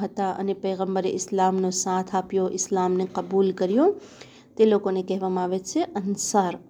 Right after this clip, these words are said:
તો કહે છે કે અંસારની એક કનીઝ ત્યાં આવી અને આપની પાછળ ઊભી રહી ગઈ અને છુપાઈને ચૂપકેથી પૈગંબરે ઇસ્લામની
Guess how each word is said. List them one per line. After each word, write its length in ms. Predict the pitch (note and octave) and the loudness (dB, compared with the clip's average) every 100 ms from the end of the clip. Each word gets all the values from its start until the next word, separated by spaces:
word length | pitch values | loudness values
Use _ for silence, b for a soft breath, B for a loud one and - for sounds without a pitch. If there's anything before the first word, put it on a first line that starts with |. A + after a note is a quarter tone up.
| - _ - _ _ - _ _ - B B B B | -20 _ -20 _ _ -20 _ _ -20 B B B B
તો 100 | - | 0
કહે 300 | D#4+ D4 D4 | 6 6 6
છે 120 | F4+ - | 4 0
કે 60 | G4 | 2
અંસારની 840 | B3 B3 B3 C4+ C#4 D#4+ D#4 D#4 | 6 6 6 4 6 6 4 2
એક 260 | B3+ B3 - | 2 0 2
કનીઝ 460 | A#3 C4 D4+ D4 - | 4 6 4 2 2
ત્યાં 240 | G#4 G#4 | 4 4
આવી 340 | G3+ C#4 F4+ - - _ _ - | 4 2 0 -2 -14 _ _ -2
અને 200 | B3 C#4 | 4 6
આપની 380 | A3+ A#3 C4+ C#4+ | 4 2 2 2
પાછળ 480 | C#4 G#3+ G#3+ C4+ C4 | 4 2 4 0 0
ઊભી 320 | F#3+ A#3 A#3+ | 0 4 6
રહી 200 | G3+ F#3 | 6 4
ગઈ 220 | F3+ - - - _ _ b b b b b - | 0 -4 -8 -20 _ _ b b b b b 4
અને 460 | C4 E4+ F#4 F4+ - - _ _ - | 6 8 6 4 -2 -18 _ _ -12
છુપાઈને 760 | - C#4 C4+ F4 F#4 F4+ C4 A3 | 0 0 2 4 6 6 6 4
ચૂપકેથી 800 | - D4 - - F#4 F4+ A3+ E3+ | 0 -4 -2 4 4 4 0 0
પૈગંબરે 640 | - G#3 G#3 G#3+ G#3 G3+ | 0 2 4 4 4 4
ઇસ્લામની 640 | - - G3+ A3 C4 D4+ | 0 -2 0 4 6 6